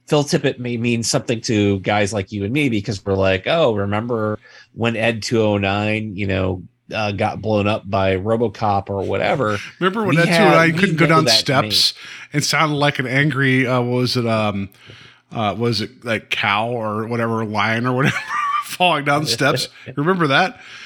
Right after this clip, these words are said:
Speaker 2: Um, well, okay, so I'm gonna cut you off. That's what I'm gonna do here. Uh, so, um, two things. One, if Netflix would have picked this up and been like, "Love, Death, and Robots presents, um, Mad God," you've been like, "All right, well, I guess we're getting something weird," which would at least prep us for that.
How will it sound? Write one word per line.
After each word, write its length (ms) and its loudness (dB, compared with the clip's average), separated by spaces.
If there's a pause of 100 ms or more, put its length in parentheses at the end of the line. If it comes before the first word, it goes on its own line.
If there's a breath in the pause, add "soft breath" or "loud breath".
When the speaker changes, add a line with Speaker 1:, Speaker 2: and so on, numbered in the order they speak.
(200 loud breath)
Speaker 2:
Um, 380 2 (200 loud breath)
well, 220 4
okay, 280 2
so 120 0
I'm 60 0
gonna 100 2
cut 200 2
you 100 2
off. 280 0
That's 200 0
what 60 2
I'm 80 2
gonna 120 2
do 140 0
here. 280 -2
Uh, 200 0
so, 340 2 (440 loud breath)
um, 420 2
two 160 2
things. 260 2
One, 380 4 (240 loud breath)
if 140 0
Netflix 420 2
would 100 4
have 80 0
picked 140 -2
this 160 0
up 160 2
and 120 0
been 180 2
like, 180 0
"Love, 220 2
Death, 200 2
and 120 0
Robots 340 2
presents, 800 0 (220)
um, 440 0
Mad 280 2
God," 340 2 (500 loud breath)
you've 140 0
been 140 2
like, 160 2
"All 100 6
right, 180 4
well, 140 2
I 80 4
guess 180 0
we're 100 -6
getting 120 -2
something 320 0
weird," 480 2
which 180 2
would 140 2
at 100 2
least 280 0
prep 240 0
us 100 -4
for 160 -6
that. 300 0